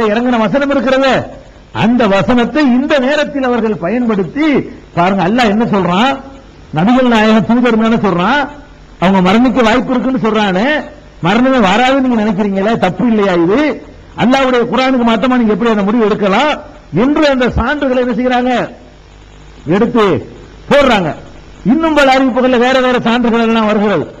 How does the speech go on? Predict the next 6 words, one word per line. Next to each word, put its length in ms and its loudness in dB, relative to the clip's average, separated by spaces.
"இன்னக 340 0
மையித்துன் 580 0
வ 40 0
இன்னஹும் 520 4
மையித்துன், 640 0
மையித்துன்", 600 2